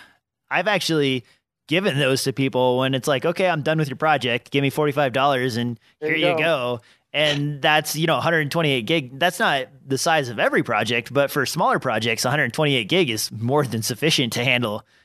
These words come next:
Speaker 1: everything you need. And if you're handing over a lot of video files and stuff, I mean, that's still quite a bit of footage.
Speaker 2: Yeah.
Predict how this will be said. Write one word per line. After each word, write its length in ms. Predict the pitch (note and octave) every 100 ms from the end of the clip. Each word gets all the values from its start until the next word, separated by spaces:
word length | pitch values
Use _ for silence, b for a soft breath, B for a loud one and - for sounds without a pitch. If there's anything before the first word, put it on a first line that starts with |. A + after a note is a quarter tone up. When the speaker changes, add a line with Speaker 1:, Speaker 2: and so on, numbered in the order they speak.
| b -
Speaker 1:
everything 420 | C3 C3+ B2+ C3
you 60 | A2+
need. 260 | D#3+ D3 B2
And 220 | B2+ D3
if 160 | C#3
you're 100 | E3+
handing 240 | E3 E3+ D#3
over 160 | D3
a 60 | C3+
lot 160 | C#3+ A#2
of 80 |
video 220 | A#2 D3+ B2+
files 300 | A#2 G#2+ G#2+
and 100 | G#2+
stuff, 220 | A#2 A#2 b b
I 60 | B2+
mean, 100 | C3
that's 180 | C#3+ -
still 380 | F3+ G3 A2+ - _ _
quite 320 | - E3 E3+
a 20 | B2+
bit 140 | A#2+
of 60 | -
footage. 540 | F3+ E3+ G2+ G#2+ - _ _ _ _ _ _ _ -
Speaker 2:
Yeah. 200 | D#3